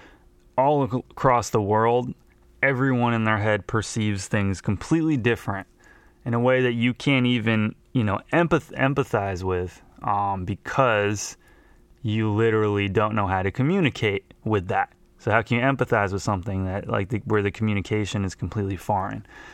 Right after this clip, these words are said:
And, you know, all right, in Duolingo, for example, "Do you have my purse?" "Tú tiene mi cartera." Like, the "tú tiene" is the equivalent of "do you have?" But the "tiene" means you and have.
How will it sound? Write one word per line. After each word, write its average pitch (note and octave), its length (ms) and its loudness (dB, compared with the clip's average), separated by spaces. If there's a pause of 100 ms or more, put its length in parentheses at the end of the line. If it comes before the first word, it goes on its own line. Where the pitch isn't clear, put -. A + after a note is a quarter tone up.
(320)
And, A2+ 120 -6
you G#2+ 100 -2
know, G2 220 -6 (260)
all B2 60 0
right, G#2 140 2
in G#2 120 0
Duolingo, B2+ 540 2
for G#2+ 140 -2
example, G2 400 -4
"Do A2+ 160 -2
you B2+ 140 2
have A#2 240 2
my G#2+ 160 0
purse?" - 560 -2 (100)
"Tú C#3 180 0
tiene B2+ 380 0
mi A2+ 120 -2
cartera." G#2 540 0 (560)
Like, A2+ 220 -2
the G#2 80 -6
"tú D3+ 320 0
tiene" A#2+ 720 2 (460)
is G#2 180 0
the G#2 80 0
equivalent A2 380 0
of F#2 120 -4
"do A2 100 0
you G#2 260 0
have?" G2+ 580 0 (640)
But G#2+ 140 0
the A2+ 100 0
"tiene" B2 680 0
means G#2+ 360 0
you A#2 320 0
and G#2+ 260 2
have. F#2+ 520 -4